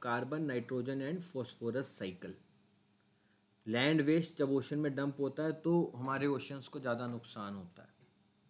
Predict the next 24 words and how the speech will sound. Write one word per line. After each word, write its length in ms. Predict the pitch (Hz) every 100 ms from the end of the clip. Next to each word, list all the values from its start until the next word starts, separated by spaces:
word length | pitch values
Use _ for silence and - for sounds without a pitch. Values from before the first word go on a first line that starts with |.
| _ _ - _ -
इसके 200 | 143 202
साथ 160 | 208
साथ 260 | 196 233 226
आपको 300 | 180 175 202
ये 60 | 190
देखने 300 | 170 160 175
को 80 |
मिलता 280 | 175 165 180
है 40 | 208
समुद्रयान 720 | - 156 160 160 156 151 143
मिशन 320 | 127 - 117
के 100 | 117
बारे 260 | 104 95 87
में। 120 | 123
समुद्रयान 560 | 101 - 143 156 170 180
मिशन 340 | 180 170 214 202
comprises 580 | 160 147 147 151 147 170
automatic, 680 | - 135 147 143 139 175 165 151 - 127 -
automatic 720 | 127 147 143 143 - 196 151 127 127
manned 420 | 147 170 147 107 - _ _ _ _ _
sub-, 360 | - 143 139 151 - -
submersible 880 | - - 156 151 165 170 196 185 214 127
vehicle, 340 | 147 147 180 214 175 117
जिसको 420 | 135 123 - 170